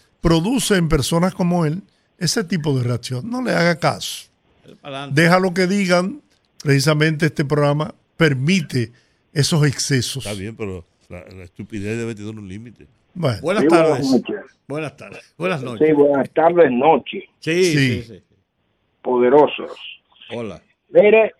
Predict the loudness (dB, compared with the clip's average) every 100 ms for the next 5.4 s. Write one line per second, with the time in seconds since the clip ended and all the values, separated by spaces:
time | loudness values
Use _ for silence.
0 | _ _ _ _ 4 4 4 4 2 0
1 | 2 4 4 2 -4 -12 _ _ _ _
2 | _ -6 -4 -2 0 2 4 4 4 4
3 | 2 2 -2 -10 _ _ _ _ _ _
4 | _ _ 2 4 4 2 2 2 0 0
5 | -2 -6 -6